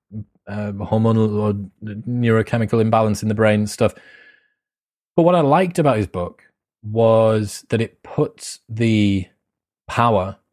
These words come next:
back in the hands of the person that's suffering with the low mood. The best takeaway from, uh, Johann's book was that it means that you are the person that's in control.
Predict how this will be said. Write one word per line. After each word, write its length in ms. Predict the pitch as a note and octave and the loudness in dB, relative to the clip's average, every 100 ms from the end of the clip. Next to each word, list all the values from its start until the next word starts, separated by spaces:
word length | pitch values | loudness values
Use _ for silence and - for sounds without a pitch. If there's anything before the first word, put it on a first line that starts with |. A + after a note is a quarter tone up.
| _ _ _ | _ _ _
back 200 | A#2+ - | -4 -2
in 120 | A#2+ | -2
the 60 | G2 | 0
hands 360 | A#2 A2+ G#2+ | 0 0 0
of 120 | F#2+ - | -4 -8
the 60 | |
person 380 | - A2+ G#2+ A2+ | -4 -2 -2 -4
that's 160 | G2+ - | -6 -4
suffering 320 | A#2 - G#2 | -4 -2 -2
with 120 | G2 | 0
the 60 | G#2 | 2
low 200 | G2+ G2+ | 2 4
mood. 400 | B2+ E2+ G2 - _ _ _ _ _ | 2 0 -6 -18 _ _ _ _ _
The 80 | - | -4
best 400 | A2 D3+ - - | 0 -2 -4 -4
takeaway 720 | C#3 C3+ B2 G#2 G2+ G2 - _ _ _ | -2 0 0 0 0 -6 -12 _ _ _
from, 680 | - A2+ G2+ G2 F#2+ F#2+ - _ _ _ _ _ _ _ _ _ | -2 2 2 2 0 -2 -8 _ _ _ _ _ _ _ _ _
uh, 380 | G2+ F#2 F#2 F2+ _ _ - | -6 -4 -6 -10 _ _ -14
Johann's 420 | A#2 A#2 G#2+ A2 | -4 0 0 0
book 240 | - E3+ - | 0 0 2
was 160 | B2 | 0
that 220 | C#3+ - _ _ _ _ _ _ _ _ _ _ _ _ _ _ _ | 0 -2 _ _ _ _ _ _ _ _ _ _ _ _ _ _ _
it 160 | C#3 | -2
means 400 | C3+ C3+ D#3 E3 | 2 2 4 2
that 140 | - B2+ | 0 -2
you 260 | B2 C#3 | 0 2
are 60 | C3 | 2
the 80 | A#2+ | 0
person 400 | - B2 - A2 | -2 -4 -2 -6
that's 160 | G#2 | -2
in 100 | A2 | -4
control. 540 | G2+ G2 - C3+ - | -2 -4 -2 -4 -6